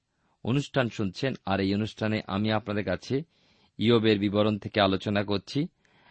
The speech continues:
এখন আমরা তেইশের অধ্যায় শেষ করে চব্বিশের অধ্যায়ে আসব। ইয়বের আরও চিন্তা। ইলিফস ইয়বকে চ্যালেঞ্জ দিয়ে বলেছিলেন, "ইয়ব, তুমি তোমার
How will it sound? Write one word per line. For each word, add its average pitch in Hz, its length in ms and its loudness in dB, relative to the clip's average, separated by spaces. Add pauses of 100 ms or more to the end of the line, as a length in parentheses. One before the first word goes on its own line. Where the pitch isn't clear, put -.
এখন 104 320 2
আমরা 98 320 4 (360)
তেইশের 131 400 4
অধ্যায় 101 320 2
শেষ 98 300 -4
করে 98 220 0
চব্বিশের 101 560 -2
অধ্যায়ে 90 360 0
আসব। 82 420 -6 (1600)
ইয়বের 120 360 6
আরও 131 340 4
চিন্তা। 92 640 -2 (720)
ইলিফস 117 580 2 (100)
ইয়বকে 110 520 0
চ্যালেঞ্জ 113 540 0
দিয়ে 107 180 0
বলেছিলেন, 95 580 -2
"ইয়ব, 104 320 0 (1080)
তুমি 139 180 2
তোমার 135 280 6